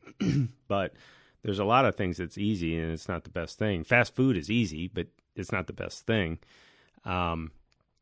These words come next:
what are the other options? Like, I, I don't wanna just, I don't wanna just have the fast food. I, I don't wanna just check the button that I've, uh, that I've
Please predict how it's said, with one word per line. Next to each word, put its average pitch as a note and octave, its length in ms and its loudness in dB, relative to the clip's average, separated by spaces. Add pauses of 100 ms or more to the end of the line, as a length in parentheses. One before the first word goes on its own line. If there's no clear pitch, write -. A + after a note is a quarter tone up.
(800)
what B2+ 280 6
are C#3 80 8
the B2 160 8
other A2+ 200 6
options? G#2+ 400 4
Like, - 420 -8 (140)
I, G#2+ 220 -4
I A#2 80 2
don't B2+ 200 2
wanna B2+ 220 2
just, G#2+ 360 -2 (560)
I G2+ 80 -2
don't B2+ 180 4
wanna B2 180 4
just G2+ 200 -2
have F#2+ 160 2
the E2+ 80 -2
fast F2 360 -2
food. F#2 260 -2
I, F2+ 180 -2
I G2 100 -4
don't A#2+ 220 2
wanna G#2+ 200 2
just F#2 220 -2
check - 220 0
the F#2+ 60 -2
button F#2 260 -2
that F2 80 0
I've, D#2 240 -2
uh, E2+ 180 -2
that E2+ 160 -2
I've D2+ 140 -4